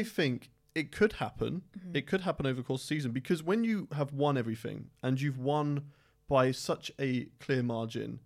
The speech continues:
Speaker 1: and, you know, Max Verstappen was taking record after record after record last season, as a team, you've got to try and keep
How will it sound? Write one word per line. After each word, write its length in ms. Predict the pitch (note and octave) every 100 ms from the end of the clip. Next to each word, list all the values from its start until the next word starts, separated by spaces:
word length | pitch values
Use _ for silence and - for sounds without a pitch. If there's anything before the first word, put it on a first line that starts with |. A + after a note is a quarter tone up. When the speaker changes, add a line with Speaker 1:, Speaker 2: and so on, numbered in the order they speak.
| _ _ _ -
Speaker 1:
and, 280 | B2+ B2+ A#2+
you 80 |
know, 140 | B2+ A2
Max 240 | B2+ A#2+
Verstappen 380 | - A#2 B2 -
was 160 | A2+ A2+
taking 400 | B2 A2+ A2 A2
record 400 | B2 - B2+ A2+
after 240 | A2+ -
record 400 | A#2 A2+ - A2+
after 180 | A2+ A#2
record 460 | A#2 C3 C#3+ A2 -
last 200 | - -
season, 320 | A#2+ B2 B2 - _ _ _ _ -
as 160 | E3 E3
a 60 |
team, 460 | C#3+ - E3+ C3 G#2+
you've 240 | A#2 A#2+ B2
got 220 | D#3 D3
to 100 | C3+
try 340 | - - C3+
and 240 | B2+ B2 A2+ - -
keep 260 | - D3+